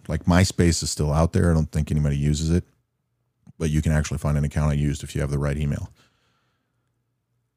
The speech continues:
Other things we have is he's listed military bases on some of the states like Hawaii, you know, like Schofield Barracks, that's where I was. Um, let me see. Hobbies and interests. So he wrote some stuff down, like music and audio. I think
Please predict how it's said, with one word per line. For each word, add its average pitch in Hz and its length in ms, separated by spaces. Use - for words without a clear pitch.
Other 104 180
things 110 300
we 104 140
have 95 460
is 82 140
he's 82 160
listed 87 260
military 87 440
bases 82 640
on 80 220
some 82 160
of 78 60
the 76 40
states 80 360
like 73 120
Hawaii, 78 460
you 78 100
know, 76 80
like 65 100
Schofield - 400
Barracks, 71 280
that's 76 160
where 73 120
I 73 40
was. 78 520
Um, 76 160
let 73 100
me 73 100
see. 78 360
Hobbies 95 440
and 87 100
interests. 90 360
So 85 100
he 80 80
wrote 85 280
some 78 140
stuff 76 300
down, 78 260
like 76 160
music 78 320
and 71 80
audio. 78 460
I 73 60
think - 360